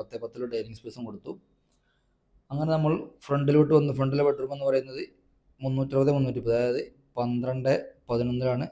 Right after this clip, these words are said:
ഫ്രണ്ടിലെ ബെഡ്റൂം ഉള്ളത്. ഇവിടെ ബാത്റൂം സെറ്റ് ചെയ്ത് ഇവിടെ ബെഡ് ഇട്ടു. അറ്റാച്ച്ഡ് ബാത്റൂം ഉണ്ട്.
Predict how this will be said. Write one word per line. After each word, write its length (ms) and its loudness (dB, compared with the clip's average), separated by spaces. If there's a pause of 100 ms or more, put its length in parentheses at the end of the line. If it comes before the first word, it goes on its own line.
(120)
ഫ്രണ്ടിലെ 260 -4
ബെഡ്റൂം 240 -2
ഉള്ളത്. 200 -4 (160)
ഇവിടെ 200 -12
ബാത്റൂം 320 -2
സെറ്റ് 140 -8
ചെയ്ത് 120 -4
ഇവിടെ 140 -4
ബെഡ് 200 -8
ഇട്ടു. 160 -8 (1080)
അറ്റാച്ച്ഡ് 400 -8
ബാത്റൂം 300 0
ഉണ്ട്. 160 -2